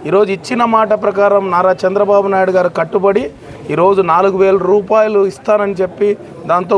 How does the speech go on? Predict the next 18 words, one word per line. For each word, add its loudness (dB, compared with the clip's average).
మూడు 2
వేలు 2
కలిపి -2
ఏడు 2
వేలు 2
ఇస్తానని -4
చెప్పి -2
ఒకే 0
దశలోనే 0
ఇస్తున్నటువంటి -4
ఈ -4
చంద్రబాబు 2
నాయుడు 0
గారు 2
మరియు -6
పవన్ -2
కళ్యాణ్ -2
గారు, -2